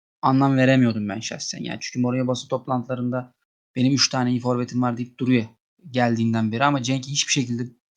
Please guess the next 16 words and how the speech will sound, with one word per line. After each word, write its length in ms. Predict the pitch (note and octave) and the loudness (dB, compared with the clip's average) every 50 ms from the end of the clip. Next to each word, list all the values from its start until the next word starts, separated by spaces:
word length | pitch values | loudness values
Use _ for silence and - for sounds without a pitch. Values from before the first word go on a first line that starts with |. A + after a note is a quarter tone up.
| _ _ _ | _ _ _
ufacık 340 | F3 - D#3 D3 - - - | -6 -2 -2 -2 -2 -4 -8
bir 60 | - | -8
süre 220 | - D3 C#3+ C#3 | -4 -2 0 0
bile 160 | C3+ C#3 C#3+ C#3 | 2 2 2 2
vermiyordu. 520 | C#3 C3+ B2+ A#2+ A2+ G#2 G#2 - - - _ _ _ _ _ _ _ _ _ _ _ _ _ _ _ _ _ A#2 | 2 2 2 2 0 -2 -4 -8 -16 -20 _ _ _ _ _ _ _ _ _ _ _ _ _ _ _ _ _ 0
Dzeko 280 | A#2 C3+ C3+ - D3+ C#3+ | 0 0 2 0 -2 -2
seksenden 420 | - C#3+ B2+ - - D3 D3+ D3+ | -2 -2 -2 0 0 2 2 2
sonra 160 | D3 D3+ C#3+ | 2 2 0
nefes 280 | D3 C#3+ - E3 - D#3+ | 0 0 0 0 0 2
alamıyorken 500 | D3+ D#3 D3+ D3+ C3+ B2 - C3 B2 A#2 | 2 2 2 2 2 0 0 0 -2 0
Cenk 280 | B2 C#3+ D3 C#3+ - | 0 0 0 0 -2
girip 220 | - C#3 B2+ - - | -4 -6 -6 -4 -2
gol 120 | D3 D3 | 0 0
atsa 260 | C#3+ B2+ - - C#3+ | 0 0 -2 -2 -2
atacak 360 | C#3 C#3 - - - D#3 D3 - | -2 -2 -4 -6 -8 -8 -8 -8
seviyedeydi. 400 | - B2+ A#2 A2 A2 A2 A2+ | -6 -6 -4 -4 -4 -6 -8